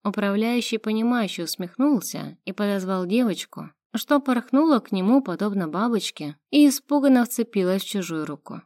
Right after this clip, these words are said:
Щеки ее зарделись нежным румянцем.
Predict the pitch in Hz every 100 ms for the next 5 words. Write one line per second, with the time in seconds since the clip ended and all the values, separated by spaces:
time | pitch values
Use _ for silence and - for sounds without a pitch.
0 | _ _ _ _ _ _ _ _ - 196
1 | 277 349 - 202 165 151 160 151 147 180
2 | 240 - 170 151 170 156 151 151 143 -
3 | 170 170